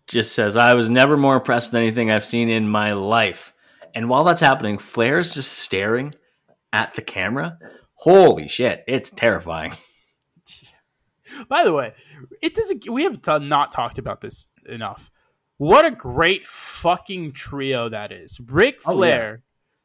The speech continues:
Speaker 2: probably the greatest, like, pure manager of all time in Bobby Heenan, and fucking Mister Perfect.
Speaker 1: Who is perfect. It's what he
Speaker 2: It's
Speaker 1: does.
Speaker 2: just, it's, it's sensational. Who can't wrestle because of injuries, I believe.
Speaker 1: Yeah.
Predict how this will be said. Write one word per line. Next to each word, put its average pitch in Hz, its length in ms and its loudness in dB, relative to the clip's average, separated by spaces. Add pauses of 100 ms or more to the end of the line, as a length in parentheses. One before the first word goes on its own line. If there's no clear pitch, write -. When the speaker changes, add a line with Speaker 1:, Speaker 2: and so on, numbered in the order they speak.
(580)
Speaker 2:
probably 220 400 6
the 208 120 -4
greatest, 196 800 -2 (880)
like, 170 400 -2
pure 214 500 -4
manager 175 680 -2
of 139 240 2
all 156 300 2
time 113 500 -6
in 117 100 -14
Bobby 127 320 0
Heenan, 110 420 -10 (640)
and 185 360 0
fucking 208 520 -2
Mister 190 240 -4
Perfect. 127 420 -4 (720)
Speaker 1:
Who 151 360 -2
is 127 220 -4
perfect. - 500 -4 (220)
It's - 160 -12
what 113 180 0
he 120 120 -2
Speaker 2:
It's 202 100 2
Speaker 1:
does. 208 80 4
Speaker 2:
just, 208 220 -4
it's, 196 160 -10
it's 196 220 -2
sensational. 196 760 -8
Who 190 120 -2
can't 220 360 -4
wrestle 147 540 -4
because 123 340 -12
of 120 100 -12
injuries, 110 420 -10
I 107 80 -12
believe. 107 260 -10
Speaker 1:
Yeah. 113 80 -12